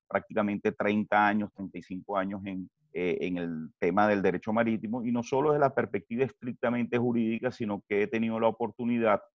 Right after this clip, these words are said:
de ver esto desde el punto de vista también comercial, lo cual me ha abierto un panorama grandísimo porque una de las cosas que quizás yo creo que, eh, tenemos que fomentar en la educación de los abogados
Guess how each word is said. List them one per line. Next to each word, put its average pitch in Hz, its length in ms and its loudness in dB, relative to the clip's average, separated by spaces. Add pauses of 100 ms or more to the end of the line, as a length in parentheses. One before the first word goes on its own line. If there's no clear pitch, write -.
(240)
de 117 520 4
ver 120 360 4
esto 127 400 2
desde 113 240 0
el 101 180 0
punto 107 360 -8
de 113 60 -2
vista 113 260 -2
también 107 440 2
comercial, 104 680 -2 (320)
lo 98 100 -8
cual 95 180 -4
me 107 120 -2
ha - 20 4
abierto 113 400 2
un 113 100 -2
panorama 107 480 4
grandísimo 117 420 0
porque 113 280 -6
una 95 140 -2
de 107 40 -2
las 113 120 -6
cosas 107 360 -6
que 98 140 -8
quizás 98 320 -12
yo 104 100 -2
creo 110 320 0
que, 107 240 2 (320)
eh, 104 160 4
tenemos 95 340 0
que 120 120 -4
fomentar 98 480 4
en 113 100 0
la 104 60 0
educación 95 640 0
de 113 120 2
los 107 160 2
abogados 113 540 6